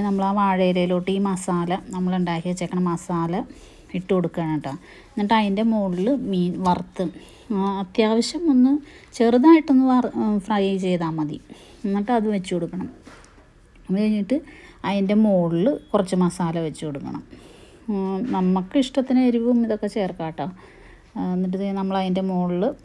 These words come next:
മസാല ഇട്ട്, ഇട്ട് കൊടുക്കുകയാണ്. അടിയിലും മുകളിലും മസാല ഇട്ട് കൊടുക്കണം. എന്നിട്ട് നമ്മൾ വേറെ പ്രത്യേകിച്ചൊന്നുമില്ല. ഉം, മസാല ഇട്ട് കൊടുത്തിട്ട്, ആ,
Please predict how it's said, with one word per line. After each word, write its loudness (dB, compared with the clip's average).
മസാല -2
ഇട്ട്, -12
ഇട്ട് -12
കൊടുക്കുകയാണ്. -4
അടിയിലും 4
മുകളിലും 2
മസാല -2
ഇട്ട് -6
കൊടുക്കണം. -8
എന്നിട്ട് 0
നമ്മൾ 2
വേറെ 0
പ്രത്യേകിച്ചൊന്നുമില്ല. 2
ഉം, -2
മസാല 0
ഇട്ട് -4
കൊടുത്തിട്ട്, -2
ആ, -2